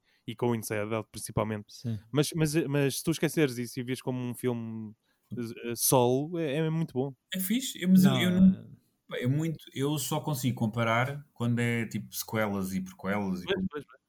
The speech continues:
Speaker 3: Fora isso, eu, tipo, ehm,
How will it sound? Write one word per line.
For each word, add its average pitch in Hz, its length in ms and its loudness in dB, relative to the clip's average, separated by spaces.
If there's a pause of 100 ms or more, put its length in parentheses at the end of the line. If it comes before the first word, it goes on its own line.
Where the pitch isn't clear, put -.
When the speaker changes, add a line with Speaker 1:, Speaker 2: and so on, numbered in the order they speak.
(500)
Speaker 3:
Fora 113 220 0
isso, 123 280 4
eu, 123 340 2 (180)
tipo, 104 280 -6
ehm, 95 520 -4